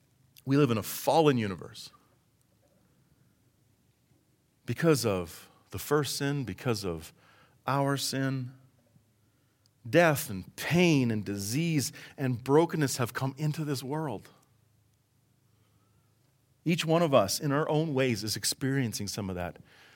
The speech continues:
to some extent, some more than others. God's word says in Romans eight twenty-two, "For we know that the whole creation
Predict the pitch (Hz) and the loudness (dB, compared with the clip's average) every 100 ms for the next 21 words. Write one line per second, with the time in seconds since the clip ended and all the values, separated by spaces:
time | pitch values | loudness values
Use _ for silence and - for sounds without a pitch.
0 | _ - 117 - 151 120 - - 90 - | _ -4 0 2 2 0 -2 -4 -4 -2
1 | - 190 165 120 117 107 85 104 92 101 | -2 0 0 0 0 -2 -4 -6 -8 -10
2 | - - _ _ _ _ _ _ _ _ | -14 -16 _ _ _ _ _ _ _ _
3 | _ _ _ _ _ _ _ _ _ _ | _ _ _ _ _ _ _ _ _ _
4 | _ _ _ _ _ _ _ _ _ _ | _ _ _ _ _ _ _ _ _ _
5 | 117 107 110 107 - 107 101 101 104 95 | -4 -2 -2 -4 0 -2 -2 -4 -4 -4
6 | 87 95 - 101 92 - 104 95 107 107 | -4 -6 -6 -8 -8 -6 -6 -4 -4 -2
7 | 107 110 110 98 - 82 - 110 104 117 | -2 0 -2 -4 -8 -12 -8 -2 -2 -2
8 | - 110 92 87 - 87 | -8 -6 -6 -6 -8 -10